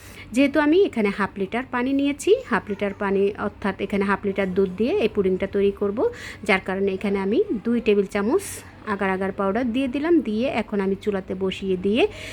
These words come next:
দুই তিন মিনিট জাল করে নেব। বন্ধুরা দেখুন, দুই তিন মিনিট জাল করে নিলে কিন্তু এরকম ফেনা উঠে যাবে। এরকম ফেনা উঠে গেলেই কিছুক্ষণ পরেই কিন্তু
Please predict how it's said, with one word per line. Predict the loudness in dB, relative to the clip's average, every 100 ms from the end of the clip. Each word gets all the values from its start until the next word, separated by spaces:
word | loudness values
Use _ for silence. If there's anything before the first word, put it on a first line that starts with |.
| -14 -2 2
দুই | 4
তিন | 6 6
মিনিট | 4 2 -2
জাল | -4 -4 -4
করে | -2 0
নেব। | 0 0 -2 -4 -10 -4
বন্ধুরা | -2 0 2
দেখুন, | 2 2 2
দুই | 4
তিন | 4 4
মিনিট | 4 4 2
জাল | -4 -2
করে | -2 2
নিলে | 2 0
কিন্তু | -2 -4 -2
এরকম | 0 0 0 -2
ফেনা | -2 0 2 4
উঠে | 2 0
যাবে। | -2 0 0 -2 -8 -4
এরকম | -2 -2 -4
ফেনা | -2 -2 0
উঠে | -2 -2
গেলেই | -2 0 0 0 -4 -14 -16 -2
কিছুক্ষণ | 2 2 2 0
পরেই | 2 0 2 2
কিন্তু | 2 2 0